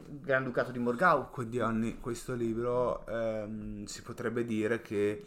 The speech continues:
Speaker 1: Risponde a
Speaker 2: accontenta tutti i palati.
Speaker 1: Accontenta tutti i palati perché puoi avere la campagna horror, puoi avere la campagna classic fantasy dove
Speaker 2: Politica.
Speaker 1: Sì, le, puoi avere trame politiche finché vuoi, soprattutto nel regno di Perunalia.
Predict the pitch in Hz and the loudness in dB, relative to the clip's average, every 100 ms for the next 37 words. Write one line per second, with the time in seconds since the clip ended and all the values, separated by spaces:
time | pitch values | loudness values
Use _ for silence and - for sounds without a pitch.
0 | - 160 156 151 127 147 151 139 135 135 | -8 -6 4 6 8 6 4 2 0 0
1 | 123 - 139 - 120 120 110 107 87 90 | -2 0 0 0 -6 -6 -4 -2 -4 -6
2 | 98 92 120 175 208 262 247 208 196 165 | -8 -2 0 2 2 2 0 0 -6 0
3 | 160 196 156 143 139 147 139 135 139 135 | 2 2 0 -4 -2 0 2 4 2 2
4 | 131 139 123 135 131 127 131 131 135 131 | 2 2 0 0 6 6 6 4 -2 0
5 | 135 127 127 131 127 - 131 139 123 135 | 2 2 2 -2 -6 -8 -2 0 2 2
6 | 131 127 135 - - - 135 135 131 131 | 0 2 2 2 -8 0 2 2 0 0
7 | 127 135 135 127 131 131 110 107 - 107 | 0 0 0 2 2 4 4 2 -2 -4
8 | - 113 110 110 104 - 95 - 143 123 | -2 0 2 -2 -8 -12 -8 -4 -2 -4
9 | - 151 135 - - - 139 135 - 143 | -8 -10 -12 -16 -14 -4 -2 -2 4 4
10 | 139 135 139 143 139 143 135 143 147 139 | 6 4 4 4 4 2 0 0 -2 -2
11 | 127 135 120 127 123 127 123 127 127 127 | -2 0 4 4 4 0 -6 -6 -2 2
12 | 123 127 123 131 120 120 120 120 127 | 2 0 -4 -4 -2 0 0 0 -2